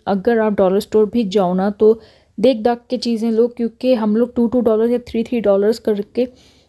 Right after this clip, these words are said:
कहते हैं कि भाई, only डॉलर स्टोर है, डॉलर रामा है, so इतना एक्सपेंसिव नहीं है, only डॉलर की चीज़ होगी। लेकिन ऐसा कुछ नहीं है, क्योंकि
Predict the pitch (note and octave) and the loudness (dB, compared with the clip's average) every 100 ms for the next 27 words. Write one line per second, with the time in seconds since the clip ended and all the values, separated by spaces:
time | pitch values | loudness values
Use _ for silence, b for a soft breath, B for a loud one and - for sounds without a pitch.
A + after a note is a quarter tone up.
0 | b - A3+ A#3+ A#3 A#3+ B3+ A3 A3 A#3 | b -2 0 0 -2 0 0 -2 -2 0
1 | G#3 G3+ G#3 A3+ G#3+ G3+ A3 G#3 G#3 G#3+ | 2 2 0 0 -2 -2 0 0 0 -2
2 | G3+ G3 G#3 A3 A#3 b b b _ B3 | -2 -4 -4 -4 -6 b b b _ 2
3 | B3+ B3 A#3+ B3+ - G#3+ G#3 A3 G#3+ A#3 | 2 0 -4 -4 -4 -6 -2 -4 -2 -2
4 | D4 A#3 A3 G3+ G3+ G#3 A3 G#3 G3 F#3+ | 0 0 2 2 0 -4 -6 -2 -2 -2
5 | A3 G#3+ A#3+ - G3 G3+ A#3 A3+ - B3 | -2 -2 -2 -6 -6 -4 -6 -6 -2 0
6 | - A3 G#3 G3+ A#3 A#3 G#3+ - C4 | 0 -2 -2 -4 -6 -4 -6 -2 -2